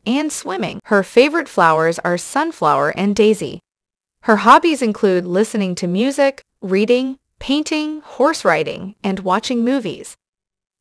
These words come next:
Shakira loves things made of clay, which can be judged from the many clay objects in her house. Shakira thoughts and aims. For her philanthropic work with her Barefoot Foundation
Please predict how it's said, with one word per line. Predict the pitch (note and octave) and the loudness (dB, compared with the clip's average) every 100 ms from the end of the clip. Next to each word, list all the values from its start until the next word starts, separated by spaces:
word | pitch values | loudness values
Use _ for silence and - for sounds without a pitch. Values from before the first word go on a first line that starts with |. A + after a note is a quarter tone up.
| _ | _
Shakira | - A3 G#3+ D4+ F4 F4+ | 0 0 0 -2 0 2
loves | A#3+ G3 G3+ | 2 0 -2
things | - F3+ F3+ F#3 | -4 -4 -4 -4
made | F3+ F3+ | -2 -2
of | E3+ | -4
clay, | - F#3+ D#3 - - _ | -4 -2 -2 -6 -14 _
which | G3+ G3 | -6 -4
can | - F#3+ | -4 -4
be | F#3 | -2
judged | E3+ F#3 F3 G#3 - | -2 0 0 -2 -12
from | - F#3 | -6 -4
the | F#3 | -4
many | F3+ G3+ D4 E4 | -4 -4 -4 -6
clay | - B3+ A3+ A3+ | -6 0 0 0
objects | G3 A3+ G#3 C#3 - - | 0 -2 -2 -6 -6 -8
in | E3+ | -8
her | E3+ | -6
house. | F3 E3 C#3+ - - _ _ _ _ _ _ - | -4 -4 -6 -14 -16 _ _ _ _ _ _ -4
Shakira | - G3+ - D4+ E4 | -2 -2 -2 0 0
thoughts | D#4 F#3 F3 F3 | 2 2 2 0
and | - F3+ | -6 -6
aims. | E3+ D3+ - - - _ _ _ _ _ _ | -6 -8 -12 -14 -16 _ _ _ _ _ _
For | _ G#3 F#3 | _ -2 2
her | G3+ A3 | 2 2
philanthropic | - F#3+ F3+ - G#3+ D4+ D#4 - | 0 -2 -4 2 2 4 0 -2
work | A3+ G#3 - | 0 0 -2
with | F#3 | -4
her | F#3 E3 | -2 -4
Barefoot | E3 F#3+ A#3+ - C4 | 0 0 2 2 -2
Foundation | - B3 B3 A#3+ A#3 E3 D#3 | 0 0 2 0 0 -6 -8